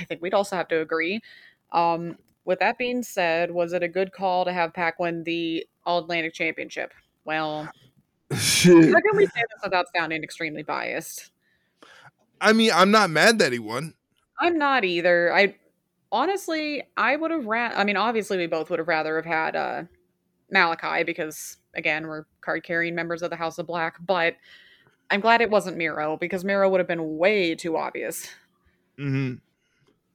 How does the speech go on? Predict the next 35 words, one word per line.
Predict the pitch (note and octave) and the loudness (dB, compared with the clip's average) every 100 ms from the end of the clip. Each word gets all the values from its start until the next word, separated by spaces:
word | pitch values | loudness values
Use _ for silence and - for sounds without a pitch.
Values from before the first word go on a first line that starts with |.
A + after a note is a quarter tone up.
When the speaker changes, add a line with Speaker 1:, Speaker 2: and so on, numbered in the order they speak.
| _ _ _ | _ _ _
Speaker 1:
So, | - | 2
yeah, | G4+ G4+ F#4+ | 4 6 6
Speaker 2:
I'm | A3 | 6
Speaker 1:
I | |
Speaker 2:
still | A4 A#3 | 6 4
trying, | F#3 G#3+ G#3 - | 4 4 4 2
I'm | G3 | -2
still | F#3+ B3 A3+ | 0 2 4
trying | A#3 G#3 | 4 0
to | F3 | 0
figure | G3 F#3 F3 | 0 2 2
Miro | F3 E3+ D3+ C#3 | 2 4 2 2
out. | C3+ B2 A2 | 0 -2 -4
Like, | B2+ B2+ _ - - | -8 -12 _ -20 -8
Speaker 1:
Yeah, | F#3 | -2
Speaker 2:
what's | E3 F3+ | 0 0
Speaker 1:
I | E3+ | 0
Speaker 2:
his | D3 | 0
Speaker 1:
don't | C3+ | 0
Speaker 2:
game | D3 C#3 C3 | 0 0 0
with, | C3+ C3+ - _ _ - | -2 -4 -18 _ _ -4
I | D3 F3 | 2 4
don't | F#3 F3+ | 4 2
know | F#3 F3 | 2 2
what's | E3 F3 F3 - | 4 2 0 -2
his | E3+ D3+ | -6 -6
character | - E3 F3 E3+ F3 | -4 0 0 0 -2
arc | E3+ E3+ F3+ | 0 2 0
is | E3 | -2
Speaker 1:
Redeeming. | D#3+ | -6
Speaker 2:
supposed | E3 E3 F3 F#3 | -4 -4 -6 -6
to | |
be. | F3+ G3+ G3 E3+ | -6 -4 -4 -6
It's | E3 | -4
like, | D#3 - | -4 -4